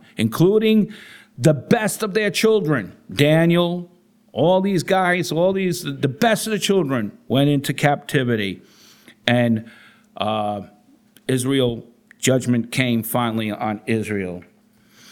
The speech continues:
So what does it mean for us today?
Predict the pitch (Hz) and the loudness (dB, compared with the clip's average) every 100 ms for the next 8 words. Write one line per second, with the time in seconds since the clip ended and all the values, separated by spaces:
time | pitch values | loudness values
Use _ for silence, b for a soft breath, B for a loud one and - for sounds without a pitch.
0 | B B B B B B B B B - | B B B B B B B B B -2
1 | - 202 185 143 B B B B 160 240 | 2 4 4 2 B B B B 0 2
2 | 208 214 202 202 202 - 170 165 165 - | 4 2 4 4 4 0 0 2 2 0
3 | - 233 240 104 | 0 2 2 0